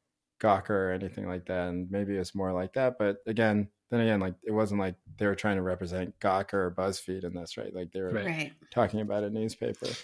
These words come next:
Speaker 2: The,
Speaker 1: But,
Speaker 2: the other
Speaker 1: um,
Speaker 2: thing that happens is, like, the story, I forget exactly, but it's like the president has the ability to kill the story.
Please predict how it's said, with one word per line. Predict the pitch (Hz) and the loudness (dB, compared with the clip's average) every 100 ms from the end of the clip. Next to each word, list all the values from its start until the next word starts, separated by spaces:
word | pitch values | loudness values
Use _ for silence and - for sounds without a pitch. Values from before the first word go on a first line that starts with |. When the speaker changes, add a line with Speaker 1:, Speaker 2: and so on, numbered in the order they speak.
| - | 2
Speaker 2:
The, | 175 180 175 | 4 6 6
Speaker 1:
But, | 131 127 | 6 10
Speaker 2:
the | 123 143 | 12 12
other | |
Speaker 1:
um, | 165 | 12
Speaker 2:
thing | 190 | 12
that | 165 | 10
happens | 139 131 135 123 | 8 8 6 6
is, | 117 110 110 | 6 4 2
like, | 117 113 | 2 4
the | 117 | 4
story, | - 123 117 117 117 113 117 _ _ _ _ - - - - - - | 4 4 4 4 2 0 -4 _ _ _ _ -10 -10 -10 -16 -18 -8
I | - | 8
forget | 202 208 180 160 | 12 12 12 8
exactly, | 120 127 - 120 | 8 8 8 6
but | 135 | 4
it's | - - | 2 6
like | 135 - | 6 6
the | |
president | - 139 135 139 127 | 8 12 12 12 8
has | 120 | 8
the | 117 | 6
ability | 117 117 113 | 4 4 4
to | |
kill | 110 113 | 2 2
the | 110 | 4
story. | 117 131 123 123 | 4 6 4 0